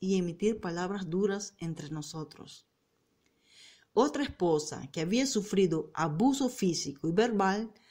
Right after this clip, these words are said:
de parte de su esposo, algo que condeno absolutamente como malvado, e insto a la mujer a que busque ayuda y protección.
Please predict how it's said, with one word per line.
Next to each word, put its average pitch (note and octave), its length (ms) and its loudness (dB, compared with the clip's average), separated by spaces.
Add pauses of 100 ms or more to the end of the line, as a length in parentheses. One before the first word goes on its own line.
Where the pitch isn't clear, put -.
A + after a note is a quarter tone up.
(220)
de E3+ 200 2
parte C4+ 520 2
de E3+ 140 2
su - 120 0
esposo, G#3 760 0 (360)
algo F3 500 2
que - 180 -2
condeno E3 500 2
absolutamente F3 1120 2
como D#3+ 280 -4
malvado, F3 800 0 (340)
e F3 80 0
insto B3 500 4
a D#3+ 40 0
la D#3 80 0
mujer F#3+ 480 0 (320)
a D#3+ 160 0
que D#3+ 100 0
busque G3+ 400 2
ayuda G3+ 320 2
y G3 60 4
protección. C3+ 760 -4